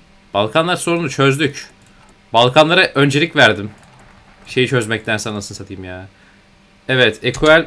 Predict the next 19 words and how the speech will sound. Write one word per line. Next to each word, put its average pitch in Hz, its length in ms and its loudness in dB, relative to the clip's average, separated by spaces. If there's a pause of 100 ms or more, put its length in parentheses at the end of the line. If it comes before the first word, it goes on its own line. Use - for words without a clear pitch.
(100)
sti-, 123 560 -4
e, 117 60 -6
Christian 147 340 -2
citizenship. 104 760 -6 (380)
Favor 147 260 4
Muslims. 127 680 -6 (920)
Hmm. 98 640 -6 (500)
Abi, 147 460 2 (580)
herkese 170 580 0
equal. 135 400 -4
Herkese 156 420 0
equal 135 300 -2 (100)
takılalım. 110 480 -4 (420)
Herkese 156 480 2
kardeşim. 131 500 0
Biz 131 120 -8
herkes, 120 480 0 (180)
herkes 131 440 0
yeteceğiz. 85 600 -6